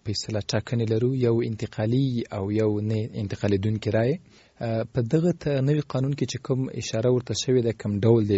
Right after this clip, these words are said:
ټاکنو نه په مطلق ډول انتقالېدونکې ده چې په اصطلاح سل په سل انتقالېدونکې وي، او نه هم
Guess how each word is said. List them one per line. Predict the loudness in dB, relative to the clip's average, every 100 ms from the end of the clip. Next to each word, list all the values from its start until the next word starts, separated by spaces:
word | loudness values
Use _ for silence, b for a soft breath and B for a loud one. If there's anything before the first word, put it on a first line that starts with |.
| 0 -4
ټاکنو | -4 -4 -4 -2 -4 B B B B -6
نه | 0 0
په | 0 -2
مطلق | -2 -2 -2 0
ډول | 2 6 6 4 0 -6 -6
انتقالېدونکې | -6 -6 -2 0 2 2 0 2 0
ده |
چې | 0 -4
په | -4
اصطلاح | -4 -4 -4
سل | -4 -8
په | -6
سل | -6 -4 -4
انتقالېدونکې | -4 -4 0 0 0 -2 0
وي، | 0 -2 -2
او | -2
نه | 0 -2
هم | -2 -4 -2